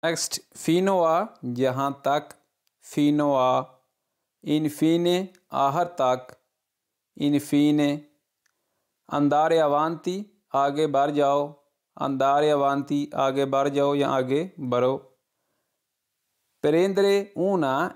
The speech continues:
एक ले लो, परेंद्रे ऊना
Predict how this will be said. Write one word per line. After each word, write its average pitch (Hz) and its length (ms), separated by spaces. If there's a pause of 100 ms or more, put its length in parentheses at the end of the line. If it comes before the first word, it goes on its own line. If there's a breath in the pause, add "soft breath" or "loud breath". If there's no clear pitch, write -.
एक 175 400
ले 151 280
लो, 120 160 (1000)
परेंद्रे 170 520 (180)
ऊना 139 340